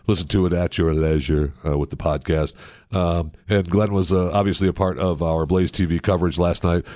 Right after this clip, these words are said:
We had everybody involved, uh, with the Blaze T V and, uh, the Blaze media team. Uh, fascinating. We had, uh, Eric Bolling at the Trump Hotel last night, uh, with his guests, and we started out, uh, the pre, uh, show,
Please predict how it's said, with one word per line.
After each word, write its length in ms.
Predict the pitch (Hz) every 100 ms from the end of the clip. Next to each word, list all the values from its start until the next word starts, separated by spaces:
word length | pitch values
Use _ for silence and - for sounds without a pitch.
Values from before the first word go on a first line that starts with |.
| -
We 80 | 92
had 100 | 104
everybody 360 | 107 95 87
involved, 480 | 80 85 82 82 78 - - 92
uh, 100 | 80
with 140 | 78
the 40 | 76
Blaze 260 | 85 85 -
T 160 | 87
V 280 | 80 80 78
and, 280 | 82 78 76
uh, 300 | 76 73 76 - 82
the 60 |
Blaze 280 | 82 80 73
media 300 | 85 78 76
team. 340 | - 76 73 - - _ 87
Uh, 220 | 78 80
fascinating. 580 | 98 90 - 85 85 78
We 120 | 80
had, 300 | 85 80 76
uh, 140 | 80
Eric 260 | 85 90 76
Bolling 340 | 87 85 80
at 240 | - 82 -
the 80 | -
Trump 180 | 95
Hotel 340 | 90 80 92 82
last 300 | 82 80 87
night, 240 | 82 80 - - - 82
uh, 80 |
with 140 | 78 -
his 220 | 101 80
guests, 400 | 82 87 85 -
and 100 | 80
we 60 | 80
started 320 | - 87 82
out, 280 | 85 82 - - - 87
uh, 200 | 80 78
the 100 | 78
pre, 520 | - 104 95 85 78 - - _
uh, 160 | 90 85
show, 400 | - 92 85